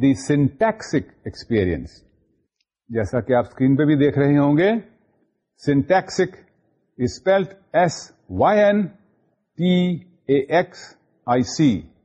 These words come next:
Syntaxic experience is a developed experience، an overt experience، an experience where free communication has taken place and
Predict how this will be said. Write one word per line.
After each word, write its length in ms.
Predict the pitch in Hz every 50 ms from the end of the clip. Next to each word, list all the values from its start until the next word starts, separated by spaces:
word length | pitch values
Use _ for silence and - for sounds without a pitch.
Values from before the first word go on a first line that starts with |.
| _ _ _ _ _ _ _ _ _ - -
Syntaxic 640 | 151 143 139 143 196 220 233 226 - - 220 220 220 - _ -
experience 840 | 147 - - - - 196 196 185 185 190 190 185 - - - - 160
is 240 | 165 165 165 165 160 - - _ _ _ _ -
a 340 | 151 160 165 160 143 110 110 160
developed 460 | 170 180 202 220 233 240 233 240 -
experience، 760 | 180 131 - - - - 131 120 104 101 98 90 82 80 78 - - - - _ _ _ _ _ _ _ _ _ _ -
an 80 | 151 143 - - -
overt 600 | 160 156 156 156 175 202 226 233 233 233 - 214
experience، 800 | 190 - - - - 165 156 147 135 135 143 165 214 226 220 - - - _ _ _ -
an 120 | 143 143 139
experience 720 | 139 - - - 185 190 196 185 190 196 196 196 - - - - _ _ _ _ _ _ _ _ _ - 110 143
where 360 | 170 180 185 185 180 180 185 147 135 - - _ _ _ _ _ - - - -
free 260 | 196 233 240 240 202 - 180
communication 640 | 165 170 165 147 - - 175 185 170 - - 165 156
has 180 | 139 - -
taken 320 | - 123 110 101 110 107 -
place 640 | - - 190 220 226 233 233 - - - - _ _ _ _ _ _ _ _ _ _ _ _ _ _ _ _ _ _ _ _ _ _ _ _ -
and 420 | 151 160 170 175 175 175 180 175